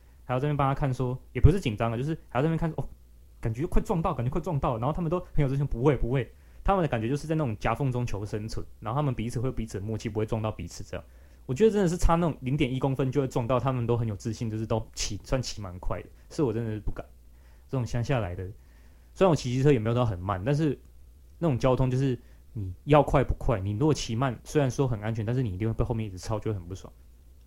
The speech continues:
反正我就考量到通勤问题，对，然后就后来就没有自己去找。反正后来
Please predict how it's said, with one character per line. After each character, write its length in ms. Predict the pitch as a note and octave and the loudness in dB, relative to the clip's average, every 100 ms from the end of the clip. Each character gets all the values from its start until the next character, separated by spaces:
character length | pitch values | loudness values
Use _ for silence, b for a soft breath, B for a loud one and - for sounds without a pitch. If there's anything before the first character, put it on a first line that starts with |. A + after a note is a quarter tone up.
| - - - - | -20 -20 -20 -16
反 80 | - | -6
正 80 | B2 | -2
我 60 | C#3+ | -2
就 80 | |
考 160 | D3 A2+ | 0 0
量 100 | G2 | 0
到 120 | B2 | 2
通 140 | B2+ A#2 | 4 2
勤 200 | G2 G2+ | -4 -8
问 160 | G2 | -6
题， 160 | - - - b b b b b - - - - | -4 -4 -8 b b b b b -20 -20 -20 -14
对， 240 | - G2 F2 | -6 -6 -6
然 100 | G2 | -6
后 80 | G#2 | -4
就 180 | A#2 A2 | -2 -2
后 100 | A2+ | 0
来 80 | G#2+ | -2
就 60 | G#2+ | -4
没 80 | |
有 60 | G#2 | -8
自 40 | G2+ | -8
己 80 | |
去 100 | F#2 - | -12 -14
找。 120 | - - - - | -18 -20 -20 -4
反 100 | B2 | 0
正 80 | E3 | 2
后 120 | E3 | 2
来 200 | A#2 | 0